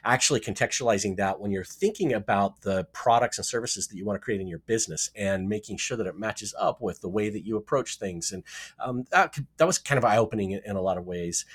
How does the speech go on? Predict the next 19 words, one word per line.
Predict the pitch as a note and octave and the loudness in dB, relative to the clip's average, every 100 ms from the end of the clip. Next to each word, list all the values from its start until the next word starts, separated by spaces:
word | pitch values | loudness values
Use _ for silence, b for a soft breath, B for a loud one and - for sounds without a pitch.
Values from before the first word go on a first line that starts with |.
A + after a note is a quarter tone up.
| b b | b b
Um, | G2+ F#2+ F#2 C#3+ | -2 0 0 4
we | E3 | 6
even | E3+ | 8
talked | D#3+ C#3 | 6 6
about | C3+ | 4
A | C3+ B2+ | 6 6
I | A#2+ E2+ E2+ | 6 4 0
and | G2+ G2 F#2+ | -2 -2 -2
different | - B2+ G2+ | -6 -4 0
use | G#2+ - | 0 0
cases | G2+ - F2+ | -4 -4 -6
for | G#2 | -4
that. | G2 F2+ E2+ - | -2 -2 -4 -4
And, | G2 F#2+ F2+ F2 | -2 -2 -4 -8
uh, | E2+ - _ G#2 | -10 -12 _ -12
you | |
know, | - - | -10 -2
I | |
was | B2 G2+ - | 0 2 0